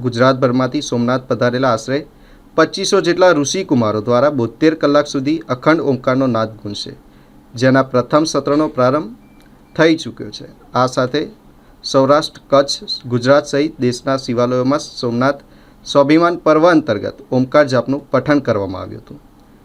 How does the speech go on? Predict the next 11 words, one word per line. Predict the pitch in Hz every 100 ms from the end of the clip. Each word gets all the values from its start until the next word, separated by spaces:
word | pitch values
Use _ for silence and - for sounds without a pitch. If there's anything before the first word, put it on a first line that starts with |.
| _ -
ઋષિકુમાર | 131 - 135 147 147
સાથે | 147 143 170
આ | 160 117
ઓમકારના | 110 135 135
પવિત્ર | 135 120 131 131 131
નાદમાં | 123 120 151
યાત્રાળુઓ | 139 107 - 120 123 123
પણ | 127 127
ભાવપૂર્વક | 110 110 107 - - - - 131 135
જોડાયા | 123 113 117 135 131
હતા. | 139